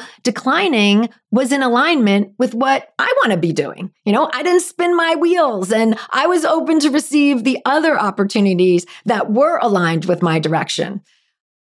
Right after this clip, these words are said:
You know, I was pretty proud of myself for, you know, not being the people pleaser and, you know, putting myself through all of that stress. It's, you know, personal progress here I'm sharing. Um, so really,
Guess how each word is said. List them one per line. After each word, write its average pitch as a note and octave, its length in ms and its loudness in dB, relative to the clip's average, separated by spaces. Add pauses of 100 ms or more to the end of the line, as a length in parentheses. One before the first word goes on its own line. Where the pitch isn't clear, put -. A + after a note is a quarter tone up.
(240)
You C4 80 -8
know, - 80 -2
I A4+ 120 0
was B4 100 -6
pretty A4 180 0
proud G#4 240 -2
of A4+ 80 -4
myself G#3+ 600 -2
for, A#3+ 320 2
you C4+ 140 -2
know, C4 160 0
not C4 560 -2
being D#4 320 2
the D4 80 0
people D4 320 2
pleaser G#3+ 560 0
and, A#3 340 0
you B3 120 -2
know, A#3 200 2 (200)
putting F4 280 0
myself A#3 560 -2
through C#4 360 0
all G3+ 280 0
of G3+ 120 0
that G3 180 0
stress. G#3 560 -2 (320)
It's, C4 320 -2
you E4+ 100 -2
know, A3+ 140 2
personal G#3 380 0
progress - 480 -6
here - 140 0
I'm G3+ 100 -2
sharing. F3+ 320 -4 (280)
Um, B3 480 0
so B3+ 480 0 (300)
really, C4 640 0